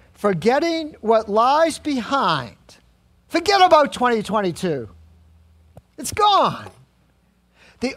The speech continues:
only time you have to live and to experience joy that will transform your life is right this minute. Right now.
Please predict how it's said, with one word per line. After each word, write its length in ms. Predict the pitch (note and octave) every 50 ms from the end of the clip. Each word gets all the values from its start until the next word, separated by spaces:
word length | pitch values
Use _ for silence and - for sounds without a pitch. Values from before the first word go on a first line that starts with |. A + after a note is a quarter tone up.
| - -
only 540 | B3+ C#4+ D#4+ E4+ F4 E4+ E4+ F4 F4+ E4+
time 680 | A#3+ - A#3 C#4 C#4+ C#4 C4 B3+ A3+ B3+ B3 A#3 A#3 A3+ - - - - - -
you 380 | G3 F#3+ G#3+ B3 C#4 D4+ D#4 D4+
have 480 | B3+ G3+ A3 A#3+ B3 B3+ B3+ B3+ G3+
to 160 | - A#3+ A#3+
live 680 | A3 A3 A3+ B3+ C4 B3 A3+ F#3 F3 F3+ F#3+ G#3+ G#3+ F#3+ - - _ _ _ - - - _ -
and 300 | G#3+ A3+ A#3 A#3 A3+ F#3+
to 280 | - - A#3+ A#3+ A#3 A#3
experience 1120 | A3+ A#3 A3+ A3 - - - - - B3 C4 C#4 C#4 C#4 C4 B3+ A#3+ A#3 A#3 G#3+ - - - _ - D3
joy 920 | C3 C3+ D3+ A#3+ D4+ E4+ E4+ D#4+ C#4+ B3 A3+ A3+ A#3 B3 C4+ C#4+ C#4 A#3 - - _ _ _ _ _ _ _ _ _ _ _ _ _ _ _
that 220 | A3 A3+ B3 B3+
will 120 | A#3+ A#3+ A#3
transform 1000 | A#3+ - - - A3 B3+ C#4 D4+ D#4 D#4 C4 - - - B3+ C4 C4+ C4+ C4 B3+
your 220 | B3+ C4 C4+ C#4
life 400 | C#4 C#4+ C4+ A#3+ A3 A3 A3+ A3+ - - - C#4
is 240 | C4 A3 F3+ -
right 440 | F#3 F#3+ F#3 C4 E4 F4+ F4+ - -
this 240 | - E4 - - -
minute. 320 | A3+ G#3 F3+ C#3 G2+ - _ _ _ _ _ _ _ _ _ _ _ _ _ _ _ _ _ _ _ _ _ _ _ _ _ _ _ _ _ _ _ _ _ _ _ - _ _ _ _ _
Right 240 | B3+ D#4+ G4 G4 F#4
now. 400 | E4+ D4 C4 G3 C#3 A2+ F#2+